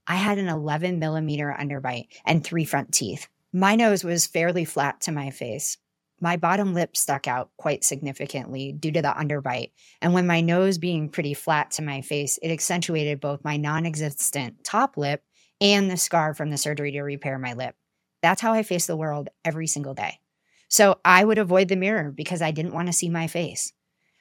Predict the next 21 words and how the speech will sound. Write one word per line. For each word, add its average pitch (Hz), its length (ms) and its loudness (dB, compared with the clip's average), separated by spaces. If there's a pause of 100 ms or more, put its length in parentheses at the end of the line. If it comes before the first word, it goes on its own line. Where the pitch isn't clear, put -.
(120)
I 165 140 4
told 190 260 2
myself 165 440 0
things 156 360 -4
like, 147 320 -6 (180)
"I'm 160 140 -6
not 180 140 -2
good 175 120 0
enough. 170 460 0 (500)
No 160 160 0
one's 190 180 0
going 196 180 -2
to 190 80 0
love 170 260 0
me. 175 380 0 (280)
I 175 120 -6
mean, 180 240 -2
really, 165 360 0
look 143 300 -4
at 135 180 -2
me." - 280 -12